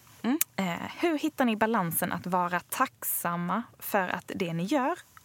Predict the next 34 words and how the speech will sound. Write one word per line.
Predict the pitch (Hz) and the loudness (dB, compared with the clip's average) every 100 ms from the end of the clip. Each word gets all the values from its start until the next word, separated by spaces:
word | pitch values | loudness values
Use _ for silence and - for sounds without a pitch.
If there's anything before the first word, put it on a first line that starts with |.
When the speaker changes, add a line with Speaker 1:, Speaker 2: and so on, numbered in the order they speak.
| - - | -20 -8
Speaker 2:
och | - | -2
har | 196 | 0
möjlighet | 196 202 175 165 | 2 2 0 -4
att | - | -2
få | |
jobba | 190 208 196 151 | 0 2 2 4
med, | 185 339 - - | 4 2 -4 -2
Speaker 1:
Mm. | 214 277 - | -2 -2 -4
Speaker 2:
men | - 226 | 0 2
fortfarande | 240 269 - 170 175 | 4 0 2 0 0
kunna | - 170 165 | 0 0 0
ta | - | 0
betalt? | 170 180 - - - - - _ _ - _ _ - - | -2 0 0 0 -2 -12 -14 _ _ -20 _ _ -20 -2
Den | 233 | 2
här | 247 | 2
frågan | - 254 190 175 | 4 4 4 2
är | |
kanske | 180 175 180 | -2 0 0
mest | 175 - | 0 -2
riktad | 196 - 170 | -4 -4 -4
till | 170 | 0
dig, | 214 240 | 2 2
Alex. | - 80 - - - - - | 0 -2 -4 -4 -4 -8 -2
Speaker 1:
Mm. | 226 294 - - - | 2 2 0 -20 -4
Speaker 2:
Jag | 240 247 | -2 0
tycker | 247 | 0
det | 226 | 2
är | |
en | 233 | 4
svår | - 247 208 | 4 4 4
balans, | 196 247 196 185 | 6 6 4 2
speciellt | - 190 - 175 - | 0 -2 0 -2 0
inom | 175 170 | -2 -2
träningsbranschen, | - 202 180 208 294 302 - 170 269 | 0 2 2 2 2 2 4 4 2